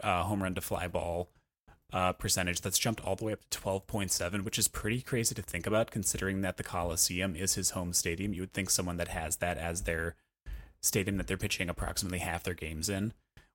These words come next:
would fare a bit better in the home run to fly ball department, but he's actually been doing much worse this season. Um, and he's also still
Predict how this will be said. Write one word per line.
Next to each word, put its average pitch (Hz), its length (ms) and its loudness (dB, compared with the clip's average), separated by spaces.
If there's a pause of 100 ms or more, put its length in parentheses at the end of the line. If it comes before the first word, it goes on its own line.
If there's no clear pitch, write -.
would 95 100 2
fare 90 280 2
a 90 40 0
bit 85 220 -2
better 87 340 2
in 95 280 0
the 85 260 2
home 92 180 0
run 87 120 0
to 85 40 -2
fly 85 220 2
ball 80 180 -2
department, 101 380 -2
but 95 100 -8
he's 92 120 -4
actually 87 240 0
been 87 120 -2
doing 87 260 0
much 87 240 -2
worse 85 260 -2
this - 180 -4
season. 87 440 0 (360)
Um, 98 320 4 (340)
and 117 80 6
he's 107 140 4
also 110 240 6
still 98 400 2